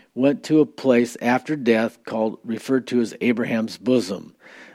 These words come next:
Apparently, in the lower parts of the earth, there were two compartments, if you will. One of paradise, Abraham's bosom, and another place of torment.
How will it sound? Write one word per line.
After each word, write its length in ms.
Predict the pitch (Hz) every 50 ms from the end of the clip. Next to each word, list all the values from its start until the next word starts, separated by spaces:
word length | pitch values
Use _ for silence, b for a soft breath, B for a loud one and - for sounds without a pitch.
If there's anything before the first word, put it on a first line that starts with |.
| B B
Apparently, 580 | - - - 156 151 156 160 165 160 151 -
in 120 | 156 147 139
the 100 | 135 131
lower 320 | 127 131 135 143 160 170
parts 400 | 160 - 131 143 143 135 - -
of 80 | 170 160
the 240 | 160 147 123 110 95
earth, 420 | 85 80 92 - - - - - _ b b b b b b b b b b b _ _ _
there 280 | 123 117 131 131 127
were 100 | 123 123
two 580 | 117 - - - 143 143 143 147 147 123 113 110 _ _ _ _ _ _ _ _ _ _ _ _ _ _
compartments, 920 | - - 135 123 - 139 143 139 113 - - 76 - - - - - - - _ _ _ _
if 180 | - 101 - 110
you 100 | 101 95
will. 380 | 92 85 67 57 52 - - _ _ _ b b b b b b b b b b b b b _ _ _ _ _ _ _ _ _ _ _ _
One 500 | - 123 135 139 139 139 147 156 165 139
of 240 | - 123 120 - -
paradise, 880 | - - 143 135 123 104 90 90 82 80 80 92 120 113 - - - _ _ _ _
Abraham's 480 | - 107 110 165 147 131 117 120 113 -
bosom, 540 | - 104 95 87 78 - - - 113 110 _ _ b b b b b b b b
and 120 | 131 135 135
another 300 | 135 139 147 151 156 147
place 340 | - - 131 131 123 - -
of 140 | 143 -
torment. 560 | - - 160 165 160 143 123 107 78 - -